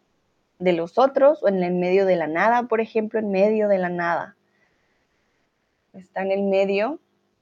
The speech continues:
Ah, si usamos en medio, no usaríamos tampoco mucho el sustan-, el sustantivo, diríamos, está en el medio. ¿Dónde está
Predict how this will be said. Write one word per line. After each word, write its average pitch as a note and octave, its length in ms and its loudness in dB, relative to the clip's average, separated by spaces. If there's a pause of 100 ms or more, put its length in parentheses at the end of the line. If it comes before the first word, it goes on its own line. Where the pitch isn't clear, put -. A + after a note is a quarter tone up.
(360)
Ah, G3+ 480 2 (180)
si B3 200 -6
usamos C#4 400 -2
en C#4 180 0
medio, C4 560 -6 (800)
no G3 140 -6
usaríamos A3 520 -2
tampoco G3+ 380 -6
mucho G3 300 -8
el G3+ 80 -8
sustan-, F#3 560 -14
el F#3+ 120 -10
sustantivo, F#3+ 920 -4
diríamos, F#3 460 -6
está - 240 -6
en G3 80 -2
el G#3 100 -2
medio. F#3 460 0 (360)
¿Dónde B3 200 2
está B3 480 2